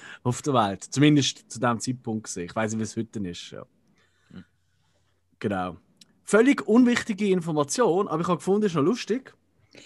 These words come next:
Speaker 1: Und darum habe ich die unbedingt noch müssen einbauen.
Speaker 2: Hm.
Speaker 1: So. Genau. Ähm,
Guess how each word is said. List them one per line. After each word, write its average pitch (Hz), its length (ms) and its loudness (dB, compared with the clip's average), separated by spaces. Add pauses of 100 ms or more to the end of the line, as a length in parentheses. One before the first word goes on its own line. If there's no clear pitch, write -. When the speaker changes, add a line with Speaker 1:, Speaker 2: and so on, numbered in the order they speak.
(140)
Speaker 1:
Und 135 220 4
darum 165 180 6
habe 170 180 4
ich 165 140 4
die 160 80 2
unbedingt 202 320 4
noch 175 80 0
müssen 151 260 2
einbauen. 101 440 -4 (360)
Speaker 2:
Hm. 131 120 -16
Speaker 1:
So. 139 340 0 (960)
Genau. 190 460 2
Ähm, 165 500 4